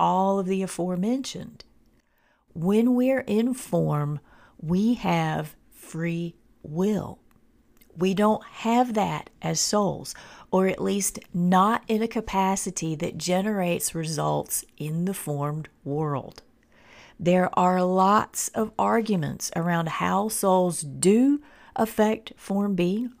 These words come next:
whole other episode, <clears throat> but they don't, as individual life force, have the free will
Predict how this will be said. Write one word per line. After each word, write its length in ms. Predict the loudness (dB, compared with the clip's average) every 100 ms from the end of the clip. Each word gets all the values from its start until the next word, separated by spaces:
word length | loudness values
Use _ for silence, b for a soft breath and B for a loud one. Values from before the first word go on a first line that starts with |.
| _
whole 260 | -4 -2 0
other 220 | 0 -2
episode, 500 | -2 -4 -4 -2 -4 2
<clears throat> 1080 | 2 2 0 0 0 -2 2 4 4 0 -8 B B B B -4
but 200 | -4 0
they 160 | -2 -2
don't, 720 | 0 2 4 4 0 -8 -20 _ _
as 220 | -2 -2 0
individual 800 | -2 0 0 0 0 0 -2 0
life 320 | 0 0 -2
force, 560 | -2 -2 -2 -6 -10 -12
have 480 | -8 -4 -2 -4 -8 -12
the 80 |
free 320 | -10 -6 -4 -2
will 500 | -4 -4 -4 -8